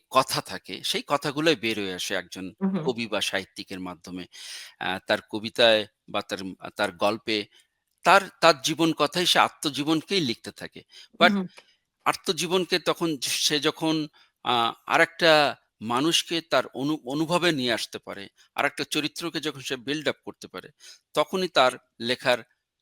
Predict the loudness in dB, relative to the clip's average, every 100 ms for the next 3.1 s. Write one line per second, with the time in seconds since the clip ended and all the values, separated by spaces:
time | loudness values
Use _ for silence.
0 | _ _ _ _ 2 4 2 2 0 -4
1 | -6 -4 -6 -4 -6 -4 0 0 0 _
2 | _ _ _ -6 -2 2 2 0 -10 -12
3 | -18